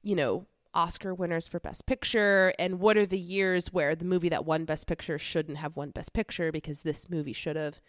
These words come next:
And this is one of those years that comes up on a lot of lists, and I agree. This was the year that No Country for Old Men won Best Picture. Um,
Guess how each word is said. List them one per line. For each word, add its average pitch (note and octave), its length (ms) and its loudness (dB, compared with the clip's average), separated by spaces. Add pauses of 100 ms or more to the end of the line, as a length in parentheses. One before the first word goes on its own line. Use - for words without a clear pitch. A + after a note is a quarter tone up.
(540)
And G3+ 260 6
this A#3 180 8
is G#3+ 120 2
one G#3 140 8
of F#3 140 6
those E3+ 240 8
years D#3 300 2
that - 120 -6
comes E3 240 -2
up C#3 160 0
on D3 120 -2
a C#3+ 40 -2
lot C#3+ 180 -2
of C#3+ 120 -4
lists, E3+ 340 0
and F3 140 4
I G#3 80 8
agree. E3+ 560 2
This G#3+ 180 8
was A#3+ 180 4
the A3+ 100 -2
year G3 200 6
that E3+ 160 2
No F3+ 160 6
Country E3+ 300 -2
for - 160 -2
Old D#3+ 200 0
Men D#3+ 260 0
won G3+ 180 0
Best A3 200 2
Picture. B3 460 4 (480)
Um, E3+ 640 6